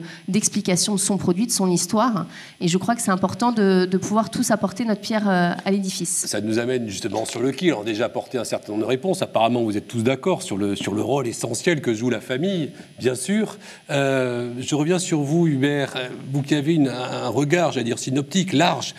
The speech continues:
Speaker 2: des bonnes pratiques dans le monde sur cette éducation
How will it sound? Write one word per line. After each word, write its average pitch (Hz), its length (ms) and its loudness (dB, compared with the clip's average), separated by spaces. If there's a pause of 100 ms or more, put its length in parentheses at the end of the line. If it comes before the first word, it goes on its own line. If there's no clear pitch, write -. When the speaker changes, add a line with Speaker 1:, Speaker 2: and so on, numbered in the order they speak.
(160)
Speaker 2:
des 110 80 2
bonnes 156 280 4
pratiques - 600 0 (340)
dans 127 120 -2
le 135 60 4
monde 185 240 4
sur - 160 -10
cette - 220 -2
éducation 143 680 0